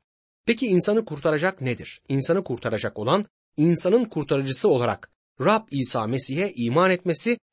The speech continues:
ve güvenmesidir. Onunla ruhsal bir ilişki içerisinde olmasıdır.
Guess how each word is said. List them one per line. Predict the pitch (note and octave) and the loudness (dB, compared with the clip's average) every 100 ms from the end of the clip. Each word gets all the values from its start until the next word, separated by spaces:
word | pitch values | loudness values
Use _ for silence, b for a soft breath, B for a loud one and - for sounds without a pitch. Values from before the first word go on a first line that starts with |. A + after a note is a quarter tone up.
| - | 0
ve | F3+ | 0
güvenmesidir. | A#2 A2 G2 F#2 F2 F2 - - _ _ _ _ _ - | 0 -4 -4 -8 -8 -10 -16 -20 _ _ _ _ _ -2
Onunla | C#3 A#3+ F#3 A2 G#2+ _ - | 2 4 4 0 -2 _ -6
ruhsal | C#3+ D#3 - B3+ A#3+ | -4 -2 0 0 2
bir | F3 G3 | -2 -4
ilişki | C#3+ C#3+ - - | -4 -2 0 0
içerisinde | E3+ - G2+ - G2+ A#2+ F#3+ - _ - | -4 -2 -4 -4 0 2 2 0 _ -2
olmasıdır. | A#2+ F#2 F2 F2 - - | -2 -2 -8 -12 -16 -20